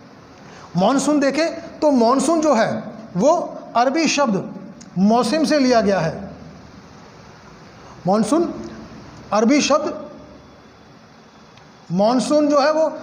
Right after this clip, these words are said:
अरबी शब्द मौसम से लिया गया है और मौसम का मतलब, मौसम का मतलब होता है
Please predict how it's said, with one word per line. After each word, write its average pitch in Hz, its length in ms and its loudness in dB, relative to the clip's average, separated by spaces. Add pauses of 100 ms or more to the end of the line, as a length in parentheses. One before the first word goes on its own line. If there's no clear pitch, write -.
(140)
अरबी 240 280 2
शब्द 294 240 0
मौसम 240 440 2
से 302 160 2
लिया 240 240 4
गया 233 200 2
है 294 240 -2 (260)
और 294 420 0 (360)
मौसम 233 420 0
का 320 120 2
मतलब, 277 640 -2 (1300)
मौसम 240 380 0
का 294 100 4
मतलब 269 320 0
होता 254 220 2
है 277 240 -4